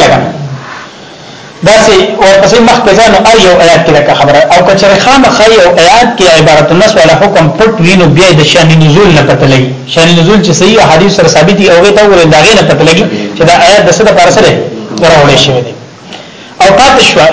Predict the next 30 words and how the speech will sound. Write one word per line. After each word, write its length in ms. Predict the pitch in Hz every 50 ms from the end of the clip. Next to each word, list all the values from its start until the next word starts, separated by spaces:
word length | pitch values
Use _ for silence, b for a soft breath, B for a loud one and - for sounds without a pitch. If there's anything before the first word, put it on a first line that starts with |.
| 190
اشارت 340 | 156 - 196 196 190 - - 185
النص 240 | 185 202 233 233 214 202
والا 160 | 190 170 170 165
احکامات 480 | 170 - - 165 165 175 165 160 165 -
وي، 100 | 160 151 147
نو 40 | 143 143 143
بعضې 240 | 185 208 196 175 170 160 175
ځای 100 | 180 175 180
کې 80 | 165 143 139 147
ظاهر 260 | 135 139 156 202 208 214
وي 100 | 214 202 196 - - 185
او 60 | 165 160 151 139
بعضې 220 | 196 208 180 170 160 165
ځای 100 | 180 165 -
کې 80 | - 139 -
پکې 180 | 151 135 147 135 139
دقت 280 | 143 131 - 190 196 190 190
وي، 80 | 190 175 151 170
بعضې 140 | 185 180 160 160
ځای 100 | 185 180 180
کې 60 | 165 151 -
خفا 240 | 147 135 - 175 165 175
کمی، 240 | 190 196 214 220 233 240 233 B B B B B B B -
کم 140 | 220 247 247 240 -
او 60 | 180 170 160
بیش 160 | 196 214 - - -
په 40 | - 180
اعتبار 280 | 175 - 165 165 190 196 196 170
د 20 | 165 160
قوت 200 | - 185 208 214